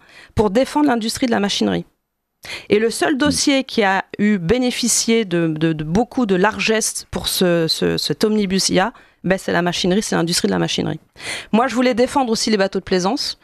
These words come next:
parce qu'on a aussi une entreprise française, et j'ai pas réussi à le défendre, parce que derrière, ben, l'industrie, euh, même le gouvernement,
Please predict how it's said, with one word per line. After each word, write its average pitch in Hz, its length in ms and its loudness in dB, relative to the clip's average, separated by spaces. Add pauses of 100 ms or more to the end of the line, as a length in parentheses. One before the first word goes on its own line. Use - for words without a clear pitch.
(220)
parce 202 160 2
qu'on 202 180 -2
a 190 80 2
aussi 214 380 0
une 190 100 2
entreprise 175 600 -2
française, 214 500 0 (560)
et 170 80 4
j'ai 170 120 2
pas 196 140 0
réussi 208 260 0
à 269 40 2
le 254 60 -2
défendre, 277 360 2
parce 175 180 -2
que - 100 0
derrière, 220 680 0
ben, 156 180 0
l'industrie, 202 680 0 (340)
euh, 170 140 2
même 220 240 2
le 190 100 4
gouvernement, 175 560 2